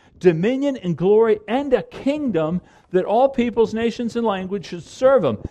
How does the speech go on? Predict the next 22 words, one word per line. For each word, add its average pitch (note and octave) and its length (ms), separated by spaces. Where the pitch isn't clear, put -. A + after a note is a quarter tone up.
His C#4+ 320
dominion F#3+ 500
is D#3+ 160
an F3 220
everlasting G#3 720
dominion C#3 480
which G#3+ 180
shall F#3+ 220
not G3+ 300
pass G#3+ 300
away, F#3+ 220
and E3+ 140
his D#3 140
kingdom C4 440
will E3+ 120
be F#3+ 220
one G#3+ 360
that A3+ 160
shall F3+ 300
not G3 360
be G#3+ 140
destroyed. F#3 680